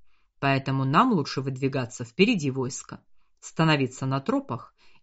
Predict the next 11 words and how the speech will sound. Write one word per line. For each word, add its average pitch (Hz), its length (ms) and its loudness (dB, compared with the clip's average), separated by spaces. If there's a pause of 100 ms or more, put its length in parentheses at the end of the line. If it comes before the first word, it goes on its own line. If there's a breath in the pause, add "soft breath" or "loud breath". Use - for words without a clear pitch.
и 160 140 4
ждать 147 440 0
появления 151 640 2
на 135 120 -2
них 127 240 -6
лазутчиков. 139 840 -4 (380)
Они 214 320 4
появятся 180 560 2
после 170 420 -4
прохождения 135 640 -8
полков. 131 580 -12